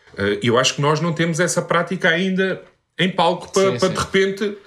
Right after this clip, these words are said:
Speaker 1: tá-se bem.
Speaker 2: Por isso é que qualquer coisa que aconteça, no-, para nós é um, pronto, é, ficamos logo em pânico, não é?
Speaker 1: É um trinta e um,
Speaker 2: Muito
Speaker 1: exatamente.
Speaker 2: menos estarmos chateados um com o outro ou, ou com, com a
Speaker 1: Yeah.
Speaker 2: equipa.
Speaker 1: Tu ontem,
Speaker 2: Yeah.
Speaker 1: tu ontem durante a live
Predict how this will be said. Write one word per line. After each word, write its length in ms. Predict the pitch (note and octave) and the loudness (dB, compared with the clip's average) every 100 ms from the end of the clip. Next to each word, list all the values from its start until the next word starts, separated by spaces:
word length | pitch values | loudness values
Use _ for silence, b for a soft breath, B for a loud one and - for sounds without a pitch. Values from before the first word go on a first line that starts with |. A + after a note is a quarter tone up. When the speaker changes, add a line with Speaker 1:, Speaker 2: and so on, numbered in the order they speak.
| B | B
Speaker 1:
tá-se 240 | - G#3 - | -2 0 2
bem. 260 | G3 F3+ A#2 | 0 0 -4
Speaker 2:
Por 100 | G#2 | -6
isso 200 | G2+ A#2+ | -4 -4
é 40 | |
que 60 | - | -2
qualquer 260 | B2 B2 | -2 -2
coisa 300 | - C3 G#2 | -2 -2 -2
que 120 | F#2+ | -6
aconteça, 720 | G2 A#2 A2+ B2+ B2+ - C#3+ C#3 | -6 -6 -2 -4 -4 -6 -8 -6
no-, 260 | B2+ C3 | -4 -4
para 100 | B2 | -2
nós 260 | A#2 B2+ C3 | -2 -2 0
é 80 | D3 | -2
um, 680 | D3 D3+ D3+ D#3 D#3 F#3+ - - | 0 -2 -2 -4 -6 -12 -16 -14
pronto, 320 | G2+ A2 A2+ | -12 -10 -12
é, 80 | F2+ - F2+ - _ | -16 -16 -20 -20 _
ficamos 320 | - F2+ F#2 F#2+ | -14 -8 -6 -4
logo 180 | G2 | -4
em 140 | G2+ G2 | -4 -4
pânico, 320 | G2+ A#2 - - | -6 -6 -12 -14
não 80 | F#2+ | -6
é? 60 | |
Speaker 1:
É 20 | G2 | -4
um 80 | |
trinta 300 | F#2 G2 F2+ | -2 -2 -2
e 140 | F2 G#2+ | -2 -2
um, 80 | C#3 | -2
Speaker 2:
Muito 140 | A2+ | -2
Speaker 1:
exatamente. 260 | G2 F#2+ F#2 | -4 -4 -4
Speaker 2:
menos 260 | G#2 G#2+ | -4 -4
estarmos 400 | - A#2+ A#2 B2 | -2 -2 -2 -4
chateados 540 | - B2+ - B2 A2 A2+ | -6 -8 -4 -6 -6 -10
um 120 | B2 | -12
com 120 | B2 A#2 | -8 -6
o 20 | |
outro 320 | A2 - A#2 | -6 -6 -6
ou, 220 | A#2 A#2+ | -6 -4
ou 220 | A2+ A2 | -4 -4
com, 360 | G#2 A2+ G#2+ G2+ - | -6 -10 -10 -14 -14
com 120 | - | -6
a 40 | F#2+ | -4
Speaker 1:
Yeah. 180 | F2 | -2
Speaker 2:
equipa. 200 | D#2+ D#2+ - _ _ _ B B B | -4 -10 -20 _ _ _ B B B
Speaker 1:
Tu 100 | D3+ | -2
ontem, 200 | F3+ F3+ | 0 -2
Speaker 2:
Yeah. 120 | F#2+ | -2
Speaker 1:
tu 60 | D3+ | 0
ontem 220 | E3+ E3+ | 0 -2
durante 300 | C#3+ A2 F2 | -2 -2 -2
a 40 | A2+ | 0
live 220 | B2+ | 0